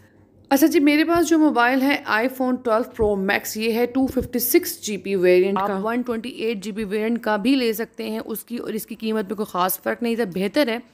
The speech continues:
कि आप टू सिक्सटी फ़ाइव जी बी का ही लें। चलते हैं जी इसकी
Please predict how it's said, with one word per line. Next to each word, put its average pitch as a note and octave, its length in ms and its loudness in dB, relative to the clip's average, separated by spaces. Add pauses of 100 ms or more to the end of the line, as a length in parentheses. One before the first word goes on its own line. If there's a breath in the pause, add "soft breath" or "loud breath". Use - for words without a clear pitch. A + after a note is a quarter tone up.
(240 soft breath)
कि B3+ 60 -8
आप A3 360 -2
टू B3 200 -2
सिक्सटी A#3 320 -6
फ़ाइव G3+ 240 -2
जी F#3+ 140 -8
बी G#3 140 -6
का G#3+ 120 0
ही G#3 120 2
लें। F3+ 160 -2 (560 loud breath)
चलते E4 280 4
हैं F4 160 2
जी E4+ 80 2
इसकी E4 300 2